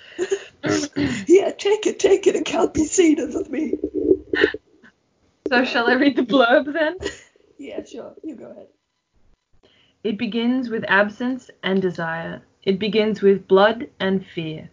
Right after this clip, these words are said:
Speaker 1: It begins with the discovery of witches. A world of witches, demons, vampires. A manuscript which holds the secrets to their past and the key to their future. Diana and Matthew, the forbidden love at the heart of it all. That is literally it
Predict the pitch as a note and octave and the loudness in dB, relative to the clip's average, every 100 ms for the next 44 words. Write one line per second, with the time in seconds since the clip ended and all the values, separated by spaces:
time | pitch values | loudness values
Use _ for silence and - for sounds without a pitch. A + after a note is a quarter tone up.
0 | _ _ - G3+ G#3+ F#3+ G#3 F#3+ F#3 F#3+ | _ _ 0 0 2 0 2 2 2 0
1 | F#3+ - G3 G#3+ A3 F#3+ E3+ F3+ - - | -2 0 0 4 4 2 0 -6 -6 -10
2 | - - _ _ - - - G3 G#3+ A#3 | -12 -14 _ _ -20 -20 -6 2 4 6
3 | B3 A#3+ A3 C4 - D4+ C4+ - G#3 G#3 | 4 2 -2 -2 0 0 0 -2 0 2
4 | G#3+ G#3 G#3+ G3 G3 F#3 F#3 E3 E3+ E3+ | 2 2 0 0 2 4 2 -4 -6 -6
5 | - - - _ _ _ - - - - | -10 -12 -20 _ _ _ -20 -20 -20 0
6 | G#3 A#3+ C4 D4 - D4+ C#4 - A#3+ A#3+ | 6 8 8 6 4 2 2 0 2 0
7 | - - B3 B3 C4+ C4+ - G3+ G3+ G3+ | 0 -4 -2 0 0 -2 -4 4 4 6
8 | A3 A#3 A#3 G3 G#3 G3+ A#3+ B3 B3 A3 | 6 6 4 -2 -2 -2 2 2 2 0
9 | G#3+ G#3+ F3 - E3 F3 - _ _ - | 0 0 -6 -6 -8 -10 -14 _ _ 6
10 | G#3 A#3 C#4 D4+ C4 A#3 A3+ A#3 D4 D4 | 8 8 6 6 6 4 2 0 0 0
11 | D4 - - G3 - G3+ B3 C4 A#3 A#3 | -2 -6 -2 -2 -2 0 2 4 6 4
12 | A#3+ A3 F#3 G3 - G#3 A3 G3+ F#3+ F3 | 4 0 -6 -4 0 4 4 4 2 2
13 | A#2+ B1+ - _ _ _ _ _ _ - | -2 -10 -16 _ _ _ _ _ _ -8
14 | E3+ A#3 E4+ D4+ B3+ C4+ B3 A#3 G#3+ G#3 | 0 2 2 -2 -6 -6 -6 -8 -8 -8
15 | - | -10